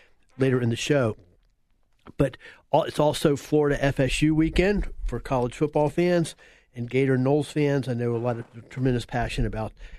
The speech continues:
that game, and we have a perfect guest, uh, to join us. Before we are joined by him, of course, I want to remind you that Blue Darter Sports Central is sponsored by Froggers, Shelley's Environmental Services,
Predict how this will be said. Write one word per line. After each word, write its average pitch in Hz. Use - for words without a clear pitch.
that 143
game, 139
and 127
we 127
have 131
a 120
perfect 165
guest, 151
uh, 123
to 127
join 151
us. 120
Before 147
we 139
are 127
joined 143
by 147
him, 131
of 113
course, 135
I 143
want 131
to 127
remind 139
you 123
that 113
Blue 143
Darter 131
Sports -
Central 175
is 123
sponsored 139
by 123
Froggers, 185
Shelley's 123
Environmental 127
Services, 143